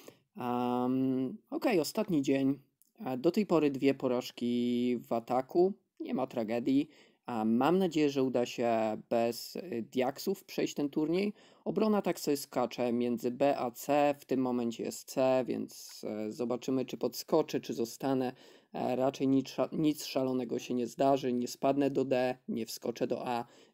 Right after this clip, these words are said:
więc tylko C albo B jest tu możliwe. Em, gram oczywiście o jeden procent, natomiast zobaczymy, jak będzie. Chciałbym dzisiaj trochę inne drużyny niż same obakany w kostiumach, chociaż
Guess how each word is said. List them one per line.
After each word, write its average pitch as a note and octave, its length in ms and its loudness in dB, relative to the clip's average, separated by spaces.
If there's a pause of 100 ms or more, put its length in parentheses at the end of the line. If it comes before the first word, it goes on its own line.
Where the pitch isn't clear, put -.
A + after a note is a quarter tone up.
więc A#2 220 -2
tylko B2+ 320 0
C B2+ 260 0
albo A#2 320 0
B A2+ 260 -2 (440)
jest A#2+ 260 -2
tu A#2+ 120 -2
możliwe. C3+ 640 2 (520)
Em, B2+ 580 0
gram E3+ 240 2
oczywiście G#3+ 440 -2
o - 20 4
jeden B2+ 280 0
procent, C3+ 720 -2
natomiast A#2 440 -2
zobaczymy, A#2 420 -4
jak A2 180 -4
będzie. A#2 460 0
Chciałbym C3+ 680 0
dzisiaj B2+ 320 -4
trochę B2 300 -2
inne A#2+ 280 0
drużyny A#2+ 560 0
niż A2+ 280 -2
same A#2 320 -2
obakany B2 520 -2
w - 80 -12
kostiumach, A#2+ 640 -4 (360)
chociaż B2+ 440 -2